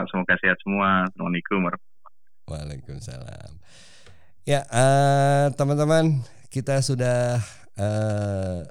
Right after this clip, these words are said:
Speaker 2: menyelesaikan obrolan kita, topik kita soal, eh, empat sifat utama Rasul dan, eh, kita baru masuk, eh, ke sifat yang kedua, yaitu amanah.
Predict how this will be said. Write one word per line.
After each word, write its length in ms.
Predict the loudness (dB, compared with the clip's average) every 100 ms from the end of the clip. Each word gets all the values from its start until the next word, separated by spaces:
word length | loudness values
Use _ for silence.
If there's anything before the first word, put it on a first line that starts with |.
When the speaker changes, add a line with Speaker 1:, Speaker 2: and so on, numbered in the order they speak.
| -14
Speaker 2:
menyelesaikan 1160 | -6 -2 0 0 -2 -2 -4 -4 -4 -2 -4 -8 -10 -18 -20 -8
obrolan 680 | -6 -4 -4 -4 -2 -4
kita, 300 | -6 -8 -6 -6
topik 400 | -8 -10 -14 -12
kita 540 | -12 -8 -8 -8 -10
soal, 760 | -12 -8 -8 -8 -8 -6 -8 -10 -14
eh, 580 | -8 -6 -6 -6 -8 -10 -14 -20 -20 -20 -20 -20 -20 -20 -10
empat 400 | -6 -4 -4 -6
sifat 460 | -6 -6 -6 -8 -8 -18 -20 -20 -12
utama 640 | -10 -6 -6 -4 -4 -6
Rasul 480 | -6 -4 -2 0 0
dan, 420 | 2 2 2 -2 -4
eh, 420 | -2 0 0 -2
kita 240 | -4 -4
baru 240 | -2 0 0
masuk, 380 | -2 -2 -4 -8 -14 -12
eh, 240 | -8 -8
ke 420 | -8 -6 -4 -2
sifat 480 | -4 -4 -4 -4 -6
yang 220 | -6 -8 -6
kedua, 420 | -6 -2 0 0
yaitu 540 | -2 -6 -8 -8 -8 -8
amanah. 520 | -8 -6 -2 0 0